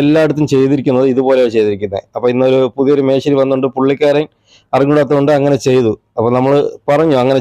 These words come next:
ചെയ്യരുത്, ഇനി ചെയ്യണ്ട എന്ന് പറഞ്ഞു, അങ്ങനെ അത് നിർത്തിയിരിക്കുകയാണ്. ഇപ്പോൾ ബാക്കിയെല്ലാം നമ്മൾ ദാ ഇതുപോലെ പിഞ്ച് തള്ളിയിട്ടാണ് വെച്ചിരിക്കുന്നത്. അപ്പോൾ ഇങ്ങനെ വെച്ച് കഴിഞ്ഞാൽ നമ്മൾ അടുത്ത ചാന്തിട്ട് കല്ല് വെക്കാൻ നേരത്ത്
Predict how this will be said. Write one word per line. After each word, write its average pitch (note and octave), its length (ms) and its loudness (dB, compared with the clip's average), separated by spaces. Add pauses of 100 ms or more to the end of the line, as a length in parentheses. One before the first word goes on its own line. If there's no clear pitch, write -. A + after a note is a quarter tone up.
ചെയ്യരുത്, C#3+ 320 0
ഇനി C#3+ 160 2
ചെയ്യണ്ട C#3 360 0 (100)
എന്ന് C#3 160 -2
പറഞ്ഞു, B2 300 0 (460)
അങ്ങനെ D3+ 200 0
അത് D3+ 120 2
നിർത്തിയിരിക്കുകയാണ്. B2 600 0 (140)
ഇപ്പോൾ C3 200 -6
ബാക്കിയെല്ലാം C#3+ 560 0 (220)
നമ്മൾ C#3 180 0
ദാ C#3+ 160 2
ഇതുപോലെ C3+ 340 0
പിഞ്ച് C#3 240 0
തള്ളിയിട്ടാണ് C3 420 0
വെച്ചിരിക്കുന്നത്. G#2 520 -4 (460)
അപ്പോൾ D#3+ 140 0
ഇങ്ങനെ E3+ 320 2
വെച്ച് D#3+ 180 -2
കഴിഞ്ഞാൽ C#3 320 2
നമ്മൾ C#3 220 2 (100)
അടുത്ത C3+ 300 -2 (180)
ചാന്തിട്ട് C#3 500 0
കല്ല് C3 260 0
വെക്കാൻ B2+ 280 0
നേരത്ത് A2+ 300 -2